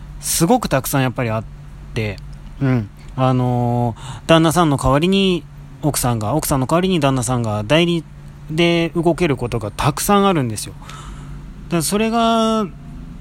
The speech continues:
のー、紙切れ一つの問題で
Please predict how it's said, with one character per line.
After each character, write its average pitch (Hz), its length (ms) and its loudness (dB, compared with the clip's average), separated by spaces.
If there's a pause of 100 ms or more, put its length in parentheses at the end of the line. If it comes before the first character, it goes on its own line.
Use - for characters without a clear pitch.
(960)
の 151 500 0
ー、 - 20 -14
紙 190 260 2
切 226 120 -2
れ 170 140 4 (960)
一 - 220 -2
つ 143 140 -6
の 131 100 0
問 127 260 0
題 123 220 0
で 139 380 0